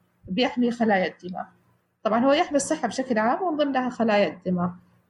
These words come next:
غذاء البحر المتوسط بيحتوي على إيش؟ يحتوي على الأسماك اللي فيها أوميجا ثري مثل ما قلتي،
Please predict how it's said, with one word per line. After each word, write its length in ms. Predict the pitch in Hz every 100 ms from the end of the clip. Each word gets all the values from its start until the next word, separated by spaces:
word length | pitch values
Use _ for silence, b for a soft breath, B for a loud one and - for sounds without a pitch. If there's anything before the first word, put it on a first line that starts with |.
| _ 208
غذاء 300 | 269 440 349
البحر 260 | 285 -
المتوسط 640 | 233 202 196 175 196 254 -
بيحتوي 440 | 320 - 254 226
على 200 | 190 196
إيش؟ 340 | 180 208 247 269
يحتوي 420 | - - 254 214
على 400 | 202 202 175 196 - - -
الأسماك 520 | 220 220 202 196 370 - _ _ _ -
اللي 140 | 185 180
فيها 300 | 175 180 185
أوميجا 320 | 190 190 185
ثري 260 | - 196 170
مثل 300 | - 180 156
ما 60 |
قلتي، 380 | 156 175 - 381